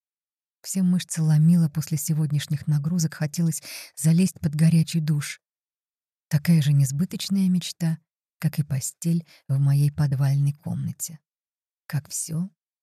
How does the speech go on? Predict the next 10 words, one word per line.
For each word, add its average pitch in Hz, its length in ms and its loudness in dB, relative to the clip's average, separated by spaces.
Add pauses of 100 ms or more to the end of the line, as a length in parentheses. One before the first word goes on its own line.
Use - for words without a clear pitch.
(300)
что - 260 -6
было 147 280 -2
в - 80 -10
прежней 135 380 -8
жизни. 135 380 -16 (1600)
«Это 202 200 -8
что - 220 -4
еще 262 240 -4
за 220 180 -4
хрень?» 190 460 0